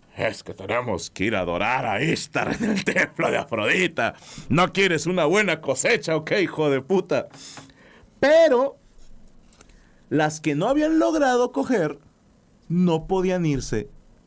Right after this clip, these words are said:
hasta que alguien se las cogiera. Ojo, a las morras que estaban bonitas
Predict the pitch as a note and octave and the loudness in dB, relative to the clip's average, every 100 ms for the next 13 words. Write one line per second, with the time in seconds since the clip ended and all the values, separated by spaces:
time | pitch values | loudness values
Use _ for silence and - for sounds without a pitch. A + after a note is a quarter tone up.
0 | _ _ _ C#3 B2+ - - A#2+ - G2+ | _ _ _ 0 0 -2 -6 -6 -2 -2
1 | F#2 G2+ G2+ G#2 G2+ F#2+ - G2 - B2 | -2 -4 -4 -2 -2 -2 -6 -8 -4 -2
2 | A#2 F2 - _ _ _ _ _ _ _ | -2 -4 -12 _ _ _ _ _ _ _
3 | _ A2+ C3 F2 E2 - _ _ _ _ | _ -2 -2 -2 -8 -10 _ _ _ _
4 | _ _ _ _ _ - F#2 F2+ F#2 G2 | _ _ _ _ _ -4 -2 -2 -2 -2
5 | G#2+ C#3+ D3+ - D3+ C#3+ D3+ D#3 D#3 E3 | 0 -2 -6 -6 -2 0 0 -2 0 -2
6 | E3 D#3 C#3+ C#3 C3+ | -2 0 0 0 -6